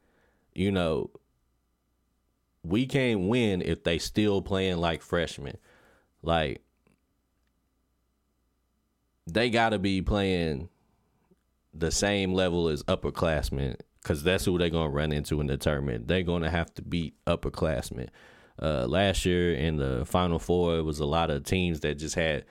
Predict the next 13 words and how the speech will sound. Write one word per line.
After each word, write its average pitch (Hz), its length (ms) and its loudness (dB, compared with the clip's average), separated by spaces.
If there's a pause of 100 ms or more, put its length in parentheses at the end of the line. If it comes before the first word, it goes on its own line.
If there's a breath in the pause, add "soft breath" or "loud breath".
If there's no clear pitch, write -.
(340 loud breath)
a 76 60 -4
lot 78 200 0
of 69 120 -4
veterans 73 480 -2
on 76 140 0
the 71 80 -6
squad. 78 560 -2
So 64 400 -4
that's 107 260 2
what 101 200 0
you're 101 80 -4
gonna 90 200 2
have. 90 220 0